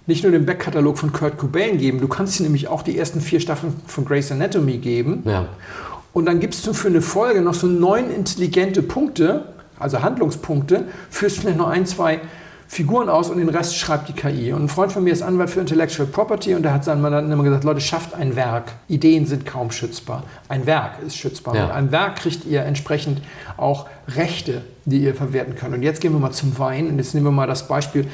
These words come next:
Speaker 1: warum ich, wenn ich zwanzig Jahre jünger wäre, Blut und Wasser schwitzen würde, weil die K I echt eine Bedrohung ist. Denn es gibt zum Beispiel
Speaker 2: Für dich jetzt als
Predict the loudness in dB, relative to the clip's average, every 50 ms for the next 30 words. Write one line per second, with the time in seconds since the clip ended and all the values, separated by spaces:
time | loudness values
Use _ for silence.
0 | -12 -12 -6 -4 -2 0 2 0 0 0 0 0 -2 0 0 0 0 0 0 0
1 | -2 -2 0 0 0 0 0 -2 0 -2 0 0 0 0 0 0 -2 -4 -4 -6
2 | -6 -8 -12 -18 -20 -8 0 4 6 8 8 6 4 2 -2 -2 0 2 2 2
3 | 2 -2 -6 -10 -16 -18 -12 -6 -4 -2 -2 -2 -2 -4 -4 -4 -6 -6 -6 -6
4 | -6 -6 -6 -6 -4 -4 -2 -2 -2 -2 -2 -2 -4 -4 -8 -14 -20 -20 -20 -20
5 | _ _ -4 -2 0 0 2 2 0 -2 -2 -6 -14 -20 -20 -20 -18 -8 -4 -4
6 | -2 -2 0 0 0 2 2 2 2 2 2 0 -2 -4 -10 -6 -2 -2 -2 -2
7 | -2 0 0 0 0 0 0 2 4 4 4 4 2 -2 -6 -10 -10 -12 -12 -14
8 | -16 -20 -20 -20 -18 -18 -18 -20 -10 -4 -2 0 0 2 0 -2 -4 -8 -14 -16
9 | -20 -20 -20 -20 _ -10 -6 -4 0 0 0 0 -2 -4 0 0 0 0 0 -2
10 | -6 -8 -10 -12 -16 -6 -2 0 2 4 4 4 4 2 2 2 0 0 -4 -8
11 | -8 -8 -8 -8 -8 -10 -12 -14